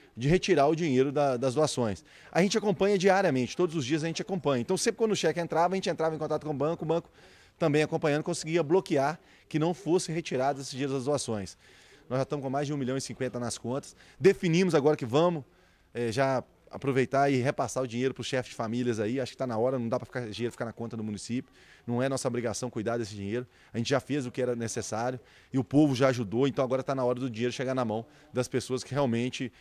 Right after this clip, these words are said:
merecem, que sofreram com essa tragédia. Mas graças a Deus, é, esse aí, esse ca-, nesse caso, foi uma tentativa aí de,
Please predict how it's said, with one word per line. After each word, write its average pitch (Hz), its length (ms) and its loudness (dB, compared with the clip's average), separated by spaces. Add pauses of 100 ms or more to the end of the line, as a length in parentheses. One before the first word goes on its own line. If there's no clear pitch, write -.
(120)
merecem, 127 500 2
que - 60 -12
sofreram 127 340 -2
com - 80 -8
essa 131 140 -6
tragédia. 113 500 -2 (320)
Mas 139 180 0
graças 139 360 0
a 131 80 2
Deus, 127 420 -2 (240)
é, 117 420 0
esse 147 300 2
aí, 135 140 0 (100)
esse 160 380 4
ca-, 123 260 -2
nesse 135 260 -4
caso, 123 360 -4 (220)
foi 139 200 -2
uma 139 140 2
tentativa 131 640 -2
aí 123 180 0
de, 113 280 -4